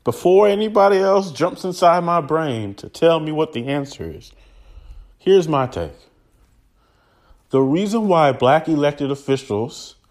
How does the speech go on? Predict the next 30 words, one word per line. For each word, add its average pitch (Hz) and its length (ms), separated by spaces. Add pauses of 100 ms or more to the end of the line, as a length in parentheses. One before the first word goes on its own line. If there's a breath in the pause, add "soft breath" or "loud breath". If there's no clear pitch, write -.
(840)
do 151 200
things 147 400
that 113 120
do 104 140
not 113 300
help 135 320
black 127 400
people 156 580 (640 soft breath)
is 135 140
because 135 320
those 143 260
black 147 420
elected 160 480
officials 143 680 (100)
are 135 140
not 135 440 (180 loud breath)
hired 147 680 (260 soft breath)
by 135 340 (120)
the 147 100
black 147 340
community. 139 800 (600 soft breath)
They 147 200
are 147 220
just 156 380
a 123 120
blackface 156 840
for 135 220
a 113 60
white 147 260
agenda. 104 600